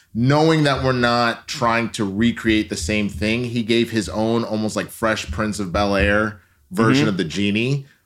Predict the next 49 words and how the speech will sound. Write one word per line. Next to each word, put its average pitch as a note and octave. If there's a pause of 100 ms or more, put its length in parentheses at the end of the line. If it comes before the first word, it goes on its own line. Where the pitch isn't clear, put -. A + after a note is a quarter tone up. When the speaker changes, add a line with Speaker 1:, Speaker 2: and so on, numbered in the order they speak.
(120)
Speaker 1:
which C3+
was C3+
still C#3+
fun C3
in A#2
and B2
of A2
itself. D#3+
It's -
just A#2+
a C3
completely B2
different, A#2
like, G#2+
envisioning G#2+
of F#2
it. F#2+
And F#2+
I F#2+
think A#2
that G#2+
it G2+
really G2+
read F2+ (300)
when A2+
you B2
remember A2+
that G#2
that's -
who A2+
Will A2
has G#2
been F#2
his G#2
whole G#2
career, F#2+
has F2+
been F#2+
very G#2
just, F#2
like, F#2+ (300)
playful F#2+ (240)
and G2+
just G2+
kind G2+
of E2+
silly A#2+
in G2
his G2+